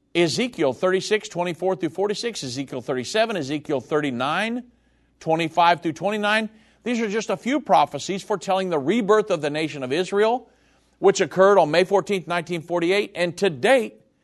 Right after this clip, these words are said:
you know, really, this is probably the, the greatest and most recognizable fulfillment of prophecy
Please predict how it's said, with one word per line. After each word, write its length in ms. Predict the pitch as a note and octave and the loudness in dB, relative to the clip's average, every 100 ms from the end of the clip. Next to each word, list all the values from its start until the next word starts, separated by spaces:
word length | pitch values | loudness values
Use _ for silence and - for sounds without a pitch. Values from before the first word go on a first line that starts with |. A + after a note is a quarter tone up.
| _ _ _ _ _ _ _ | _ _ _ _ _ _ _
you 120 | F#3 | 6
know, 100 | G#3 | 8
really, 300 | E3+ C4 G#3+ | 10 10 8
this 180 | G#3 - | 2 -6
is 80 | - | -2
probably 480 | F#3+ G#3 G3+ F3 | 2 4 4 2
the, 100 | D#3+ | 2
the 220 | D3 C3 D3 | -4 -4 -6
greatest 440 | A#2+ D#3 G#3 - | 2 2 2 -2
and 100 | D#3+ | -2
most 200 | D#3+ - | -2 -4
recognizable 1040 | A#2 F3+ - F#3 D3 D#3 B3 F3 D3 D3+ | 0 2 2 -4 -4 -2 -2 -2 2 2
fulfillment 580 | D3+ D#3+ D#3 C3 C#3+ D3+ | 2 -6 -2 -2 0 -2
of 100 | F3+ | -4
prophecy 760 | - C#3+ D3 D#3 - E3+ F3+ | -2 -2 0 -4 -6 -6 -6